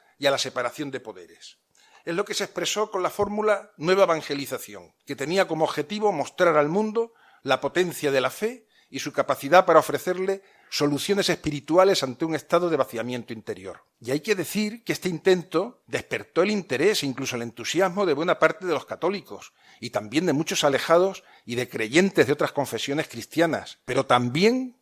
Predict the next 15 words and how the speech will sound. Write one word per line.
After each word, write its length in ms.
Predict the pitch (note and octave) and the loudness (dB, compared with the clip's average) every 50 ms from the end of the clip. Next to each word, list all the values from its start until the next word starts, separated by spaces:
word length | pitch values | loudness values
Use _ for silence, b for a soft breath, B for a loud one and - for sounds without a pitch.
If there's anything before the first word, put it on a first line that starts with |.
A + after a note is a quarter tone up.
| _ - | _ -12
que 120 | - B2 | -10 -6
despertó 720 | A2+ A#2 A2+ - _ - A2 G2+ - - _ _ - F3 F#3+ | -6 -6 -8 -8 _ -8 -8 -8 -8 -12 _ _ 2 4 4
la 100 | G#3 G#3 | 4 2
hostilidad 420 | - - - D3+ C#3+ B2+ C3 D#3 | 0 -2 -6 -6 -4 0 2 4
del 120 | G3 G3+ F3 | 4 4 2
mundo 340 | D#3 E3 F#3+ G3+ G#3 F#3+ - | 2 2 2 4 2 2 2
como 240 | - B2+ B2+ A#2 - | 2 0 0 -2 -6
posiblemente 560 | - - - D#3+ F3+ F#3+ F#3 F#3 F#3 - E3+ | -6 -8 -6 -4 -4 -2 -2 -2 0 0 0
nunca 320 | C#3+ D#3 F#3+ F#3+ - A3 | 0 0 -2 2 2 2
hasta 280 | A3 - D#3+ - - A#2+ | 2 2 0 -2 2 0
entonces, 460 | G#2+ G#2+ - A3 A#3 G#3+ - D3 A2+ | 2 4 6 6 6 6 4 -2 -4
por 140 | - - A2 | -2 -4 -6
lo 100 | A2 G#2+ | -6 -4
menos 380 | G#2+ C3+ D#3 F3 F#3 F3 - _ _ _ _ _ _ _ - | -4 -2 -2 -2 -4 -6 -10 _ _ _ _ _ _ _ -20
en 260 | - G2+ E2+ - _ | -20 -20 -20 -20 _